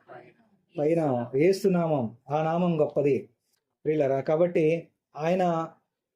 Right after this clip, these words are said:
ఆ, గొప్పవాడిగా మనకి కనబడతాడు. ఆయన గొప్ప యాజకుడిగా మనకు కనబడతాడు. ఆయన ఆశీర్వదించను. ఈ మెల్కీసెదెకు అబ్రాహామును ఏం చేశాడంటండి?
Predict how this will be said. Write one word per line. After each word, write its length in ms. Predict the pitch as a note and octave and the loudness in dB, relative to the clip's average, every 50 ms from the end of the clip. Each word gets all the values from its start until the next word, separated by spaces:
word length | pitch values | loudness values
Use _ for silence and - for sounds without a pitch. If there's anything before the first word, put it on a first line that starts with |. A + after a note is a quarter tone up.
| - C#3+ | -8 -4
ఆ, 380 | C#3 C#3 C#3 C3+ C3+ B2+ B2 A#2 C3 | -2 -2 0 -2 -2 -4 -6 -4 -4
గొప్పవాడిగా 1040 | E3 F3+ F#3 - - A#3+ A#3+ A3+ G#3+ F#3+ F#3 F3+ F3 E3+ F3+ E3 D3+ D3 D3 D3 - _ _ _ _ _ _ _ _ _ _ _ _ _ _ C#3 | -4 -4 -6 -10 -4 -2 0 0 0 0 0 0 2 2 0 0 0 -4 -6 -8 -12 _ _ _ _ _ _ _ _ _ _ _ _ _ _ -10
మనకి 420 | C#3 C#3+ D3 D3 D3 D#3+ D#3+ D#3+ | -6 -4 -4 -4 -2 -2 -2 -2
కనబడతాడు. 720 | D3 - D3 D3 D3 C#3+ C#3 C3+ C3 - C3+ B2 A2 - - _ _ _ _ _ _ _ _ _ _ _ _ C#3 C3+ | 0 -2 -2 -2 0 0 0 -2 -2 0 0 -2 -2 -4 -8 _ _ _ _ _ _ _ _ _ _ _ _ -6 -4
ఆయన 200 | C#3+ D3 D#3 D3 | -2 0 -2 -2
గొప్ప 440 | C3+ C3 D3 D3 - _ - - F3+ E3 D3+ B2 A#2 A#2 - C#3+ | 0 0 -2 -2 -4 _ -4 -2 -2 0 -2 -4 -6 -10 -8 -4
యాజకుడిగా 540 | C#3+ D3+ F3 F3+ F#3+ F3+ F#3 F3 E3+ E3+ D#3 | -2 0 0 0 0 0 0 2 2 2 0
మనకు 220 | D#3+ D3 C#3+ C#3 | 0 -2 -2 0
కనబడతాడు. 640 | C#3+ C3+ C3+ C3 C3 C3 B2 - C3+ B2 A#2 A2+ A2+ G#2 - _ _ _ _ _ _ _ _ _ _ C#3 | -2 -2 0 0 0 -2 -2 -2 -2 -2 -2 -4 -6 -12 -18 _ _ _ _ _ _ _ _ _ _ -6
ఆయన 100 | C3+ C#3+ | -2 -2
ఆశీర్వదించను. 920 | C#3 C3+ C#3 D#3 F3 F3 - F#3+ F3+ E3+ D3+ C#3 A#2+ A#2+ B2+ A2+ A#2 B2+ D3 | 0 0 0 0 -2 -2 -2 -2 -2 0 0 -2 -2 -4 -6 -6 -6 -4 0
ఈ 80 | E3 F3 | 0 2
మెల్కీసెదెకు 640 | F3 F3 F#3 F3+ G3+ G3+ G3 G#3 G3 G3 F#3+ F3+ | 4 2 2 2 2 2 2 2 2 2 0 0
అబ్రాహామును 380 | E3+ E3+ F#3+ F#3 F#3 F3+ F3+ F3+ | -2 0 0 0 0 0 0 0
ఏం 160 | F3+ F3+ F3+ | 0 0 0
చేశాడంటండి? 760 | F#3 F3 F3+ F3+ F3 F3 E3+ E3 E3 E3 E3+ G3 C4 - | -2 0 0 0 0 0 -2 -2 -4 -4 -4 -6 -6 -8